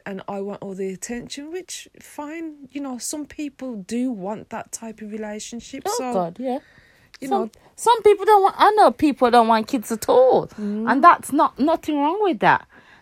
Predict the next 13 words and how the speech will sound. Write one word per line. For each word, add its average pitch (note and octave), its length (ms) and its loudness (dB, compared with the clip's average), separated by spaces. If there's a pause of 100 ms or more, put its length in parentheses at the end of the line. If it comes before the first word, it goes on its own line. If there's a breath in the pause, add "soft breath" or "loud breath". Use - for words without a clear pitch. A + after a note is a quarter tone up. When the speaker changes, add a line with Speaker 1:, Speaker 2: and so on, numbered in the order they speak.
Speaker 2:
That's B3 200 2
their C4 300 2
choice. D4 600 0
Speaker 1:
Exactly. B3 560 -10
Speaker 2:
Nothing D#4 520 0
wrong G4 260 0
with B3 140 2
that, G3 280 4
you B3+ 120 -2
know, A3+ 220 2
that - 300 2
their C4+ 240 2
choice. - 720 -6